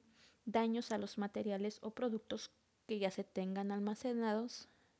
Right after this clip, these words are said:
si este es tu caso. Nos aumenta el retorno de capital, nos aumenta la productividad tanto de máquinas como de personas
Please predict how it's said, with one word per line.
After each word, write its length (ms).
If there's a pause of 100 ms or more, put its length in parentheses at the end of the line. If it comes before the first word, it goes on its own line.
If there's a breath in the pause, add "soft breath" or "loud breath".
(120)
si 300
este 420
es 160
tu 80
caso. 420 (1400 loud breath)
Nos 220
aumenta 420
el 100
retorno 440
de 100
capital, 600 (540 loud breath)
nos 200
aumenta 460
la 180
productividad 800 (140)
tanto 320
de 120
máquinas 520
como 240
de 100
personas 720